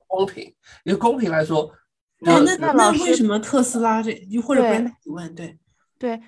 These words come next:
Speaker 3: 那就其实讲到公平这件事情了，那如果说大家普众的、普世的认为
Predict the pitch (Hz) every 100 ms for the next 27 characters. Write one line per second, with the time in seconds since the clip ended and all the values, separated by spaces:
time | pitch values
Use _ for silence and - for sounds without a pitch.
0 | _ 320 320 - 359 359 - 226 269 254
1 | 196 202 285 311 226 202 233 226 226 254
2 | 233 190 165 214 254 240 254 269 196 233
3 | 240 247 247 262 269 _ - 175 180 277
4 | 254 208 - - 185 175 285 247 254 226
5 | 190 190